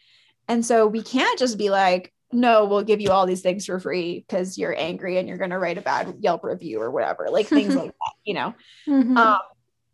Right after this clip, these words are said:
Speaker 1: but I think that customers also need to analyze how their behaviors, like, incentivize, um, brands to do things to their workers too. So for example,
Speaker 2: Mm.
Speaker 1: like,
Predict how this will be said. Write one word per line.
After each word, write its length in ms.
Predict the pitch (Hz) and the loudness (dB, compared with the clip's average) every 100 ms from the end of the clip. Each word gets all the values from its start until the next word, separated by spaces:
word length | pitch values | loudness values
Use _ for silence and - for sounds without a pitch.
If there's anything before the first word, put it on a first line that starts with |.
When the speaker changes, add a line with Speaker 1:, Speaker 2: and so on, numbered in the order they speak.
| _ _ _ _ - | _ _ _ _ -4
Speaker 1:
but 160 | 240 | 2
I 80 | 277 | 4
think 180 | 311 302 | 4 0
that 120 | - | 0
customers 480 | 247 208 240 233 202 | 0 -2 -2 -4 0
also 320 | 196 202 202 | 0 2 0
need 300 | 190 190 196 - | -4 -6 -8 -8
to 480 | 190 190 185 - - - | -6 -4 -2 -2 -4 -2
analyze 580 | 220 202 190 185 196 | 0 2 2 2 0
how 280 | - 214 190 | -4 0 0
their 260 | 190 208 233 | 2 2 2
behaviors, 680 | 214 202 180 180 180 180 180 | 0 -4 -4 0 0 0 -2
like, 200 | 170 - | -8 -6
incentivize, 1040 | 220 196 185 190 185 139 127 120 - - - _ _ _ _ _ _ 202 | -8 -4 -4 -4 -2 -2 -2 -4 -8 -12 -16 _ _ _ _ _ _ 0
um, 640 | 196 190 185 180 185 202 _ _ _ _ | 2 2 2 -2 -8 -10 _ _ _ _
brands 400 | 202 240 214 202 | -2 0 0 -2
to 60 | 220 | -4
do 200 | 190 190 | -6 -6
things 520 | 185 170 180 - - _ _ | -4 -6 -8 -12 -20 _ _
to 120 | - | -6
their 160 | 190 160 | -2 -2
workers 500 | 170 180 214 233 233 | -2 -2 0 0 -2
too. 300 | - 196 262 | -4 0 0
So 220 | 277 208 | 2 0
for 140 | 196 190 | 2 -2
example, 520 | - 202 196 247 - | -2 -2 -2 4 4
Speaker 2:
Mm. 40 | |
Speaker 1:
like, 260 | - - 233 | 4 -2 -8